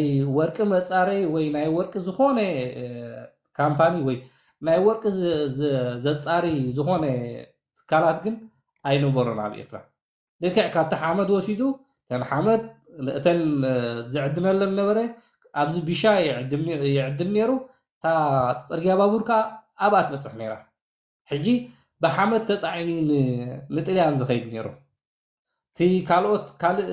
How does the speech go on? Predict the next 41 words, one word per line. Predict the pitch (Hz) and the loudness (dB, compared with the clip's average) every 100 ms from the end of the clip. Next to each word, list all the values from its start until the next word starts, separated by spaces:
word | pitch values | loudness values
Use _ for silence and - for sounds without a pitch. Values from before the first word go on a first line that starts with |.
| 170 | -4
ትካላት | - - 180 190 | -4 0 0 0
ግን | 190 247 | -2 -4
መዓት | 170 190 233 | -4 -4 -6
ትካላት | - - 139 135 | -4 0 0 0
ነይርዎ። | 139 147 147 | 0 -2 0
በስመራ | 143 143 175 185 | 0 -2 0 0
ኹን | 175 185 | -2 -2
ኣብ | 139 135 | -2 2
ባጽዒ | 160 - 160 | 0 -2 -6
ኹን | 180 160 | -4 -2
ኣብ | 123 | -2
ደቀም | 139 143 147 | -4 -6 -4
ሓደ | 170 185 | -4 -4
ድዩ | 180 208 _ _ - | -4 -8 _ _ -4
ኣብ | 165 | -2
ዝተፈላለየ | 165 175 156 139 127 117 117 | 0 2 2 2 2 -2 -8
ትካ-፣ | - - - | -12 -8 -6
እ፣ | 135 123 120 120 | -4 -4 -6 -8
ቦታታት | 123 123 123 117 | -4 0 0 -2
ማለት | 117 110 107 | -4 -8 -10
እዩ። | _ _ _ _ _ 156 | _ _ _ _ _ 2
ናይ | 180 185 | 2 2
ዕደና | 196 180 214 214 208 | -2 2 2 4 2
ዝኾነ | 196 208 214 196 | 0 0 0 0
ይኹን | 180 180 | -4 -6
ነገር | 165 160 170 | -4 -2 -2
ግን | 170 208 214 - _ | -2 -6 -6 -14 _
ኣይነበሮን። | 143 135 120 117 104 - _ _ _ _ _ | -2 0 0 -4 -8 -14 _ _ _ _ _
ተኺሉ | 214 208 208 | 2 4 2
እንታይ | 202 190 196 | 0 0 -2
ድዎ | 190 196 190 180 | 0 -4 -4 -6
ዝ-፣ | 165 180 175 175 170 | -4 -2 -2 -2 -4
ዝገብር | 156 185 190 208 | -4 -2 -2 -2
ነይሩ? | 226 247 269 - _ _ _ 139 | 0 0 -4 -10 _ _ _ -2
እ፣ | 135 | 0
ነቲ | 131 143 | 2 2
ሓመድ | 139 190 214 | 2 2 2
ጽዒኑ | 214 214 233 - 254 302 262 | -2 -8 -10 -4 0 0 0
ንዓዱ | 170 165 175 | -2 -2 -2
እዩ | 165 | 0
ዝወስዶ | 139 123 | 0 0